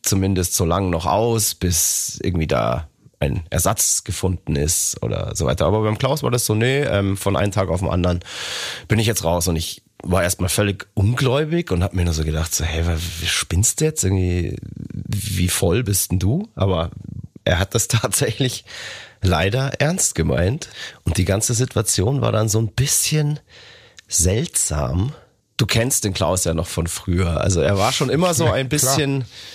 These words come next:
Speaker 1: ja, wie soll man sagen, konfliktscheu. Und wenn in der Band halt irgendwo mal nur eine Diskussion irgendwo aufgekeimt ist, dann <laughs> war der Klaus immer gleich der Erste, der irgendwie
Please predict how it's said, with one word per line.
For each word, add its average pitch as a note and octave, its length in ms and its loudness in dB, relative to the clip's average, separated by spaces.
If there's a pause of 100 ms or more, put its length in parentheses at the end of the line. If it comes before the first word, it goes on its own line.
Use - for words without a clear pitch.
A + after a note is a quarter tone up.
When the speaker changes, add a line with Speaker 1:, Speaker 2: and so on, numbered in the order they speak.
(720)
Speaker 1:
ja, G2 180 0
wie A2 60 2
soll A#2 160 2
man A2 180 2
sagen, G#2 540 0 (200)
konfliktscheu. - 1400 -2 (320)
Und A2 460 0 (100)
wenn G#2 400 0
in G2+ 200 0
der G2+ 100 4
Band A2+ 460 0
halt A2 160 0
irgendwo A2+ 480 0
mal G#2 400 2 (200)
nur A#2 140 4
eine A2 100 0
Diskussion A2 880 2
irgendwo G2+ 480 0
aufgekeimt G2+ 840 0
ist, - 260 0
dann G2 140 2
<laughs> - 100 -2
war - 80 0
der C#3 200 0
Klaus - 560 0
immer G#2 180 0
gleich F#2 320 0
der G2+ 160 4
Erste, G2+ 420 0
der G2 180 2
irgendwie G2 420 0